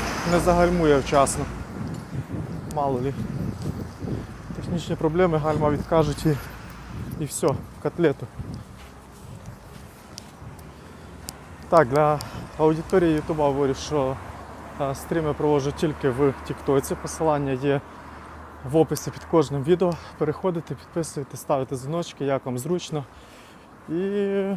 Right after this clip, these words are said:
завтра буде гарантований там стрім, е, в шість тридцять ранку. З шести тридцяти до сьомої ранку, щоб ви розуміли.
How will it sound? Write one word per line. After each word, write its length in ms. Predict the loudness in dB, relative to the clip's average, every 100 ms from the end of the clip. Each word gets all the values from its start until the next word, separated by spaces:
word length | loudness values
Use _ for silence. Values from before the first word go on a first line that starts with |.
| -6 -14 -20 -20 -20 -20 -20 -16
завтра 440 | 0 2 2 0
буде 340 | -4 -2 -2 -4 -8 -8
гарантований 600 | -4 -4 -2 -2 -2 -4 -6
там 120 | -6
стрім, 360 | -8 -2 0 0 -4 -18 -18 -18 -18 -20 -20 -20 -18 -18 -18 -20 -20 -12
е, 140 | -6 -6
в 60 |
шість 220 | -4 -4 -2
тридцять 240 | -2 2
ранку. 300 | 2 2 -2
З 80 | -6
шести 260 | -2 2 2
тридцяти 360 | 2 -2 0
до 100 | 0
сьомої 360 | -2 -2 0 4
ранку, 260 | 2 2
щоб 180 | -8 -10
ви 60 | -10
розуміли. 420 | -8 -4 -4 -4